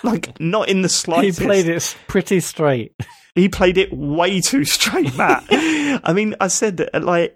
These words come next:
Speaker 1: his, uh, presenting style was that of a go-karting s-, health and safety guy. <laughs> Like, before you go go-karting, like, he kept going, "So,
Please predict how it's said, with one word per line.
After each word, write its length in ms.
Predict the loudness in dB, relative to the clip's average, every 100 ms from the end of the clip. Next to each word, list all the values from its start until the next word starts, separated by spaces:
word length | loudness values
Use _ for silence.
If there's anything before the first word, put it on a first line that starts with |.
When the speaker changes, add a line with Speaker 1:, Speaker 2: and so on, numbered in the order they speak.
| _
Speaker 1:
his, 380 | 0 0 -2 -6 _ -18 -12
uh, 240 | -10 -10 -6
presenting 420 | -4 0 0 -2
style 520 | -4 -2 0 0 0 -2
was 240 | -2 -2
that 320 | 0 0 -2 -4
of 320 | -2 -2 -4 -4
a 200 | 0 0
go-karting 680 | 0 -2 -2 -2 -2 -2 -4
s-, 260 | -6 -6
health 340 | -4 -2 -2 -2
and 100 | -4
safety 400 | 0 0 0 -2
guy. 520 | 0 0 0 -2 -8
<laughs> 60 | -4 -2 0
Like, 180 | -2
before 320 | -2 -2 0 0
you 140 | 0
go 160 | 0 0
go-karting, 800 | 0 0 0 0 0 -2 -4 -2
like, 180 | -2
he 80 | -2
kept 220 | -2 -2 2
going, 300 | 0 0 -6 -16 -20 -20 -20 -20 -20 _
"So, 460 | -4 0 2 2